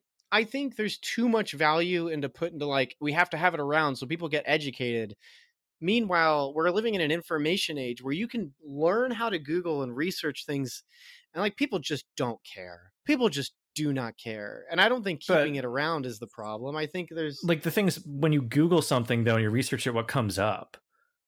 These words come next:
Speaker 2: Like, the original, I'm not saying you need to keep every scene of blackface around or so people won't know what blackface is. That's not at all what I'm saying.
Speaker 1: Sure.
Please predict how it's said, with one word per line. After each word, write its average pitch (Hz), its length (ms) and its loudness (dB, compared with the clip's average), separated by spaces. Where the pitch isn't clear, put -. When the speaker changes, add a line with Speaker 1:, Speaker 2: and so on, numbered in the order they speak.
Speaker 2:
Like, 120 280 2
the 127 340 4
original, 151 800 4
I'm 180 80 0
not 208 160 2
saying 180 180 4
you 147 100 6
need 139 160 2
to 127 60 2
keep - 320 0
every 117 280 2
scene 117 180 2
of 104 80 0
blackface 104 500 -2
around 104 300 -2
or 110 100 0
so - 100 -6
people 110 200 0
won't 113 160 2
know 107 80 2
what 98 100 -2
blackface 104 480 -2
is. 107 120 -8
That's 127 200 2
not 123 200 4
at 113 40 4
all 107 140 4
what 101 80 0
I'm 110 80 -8
saying. - 360 -8
Speaker 1:
Sure. - 460 -6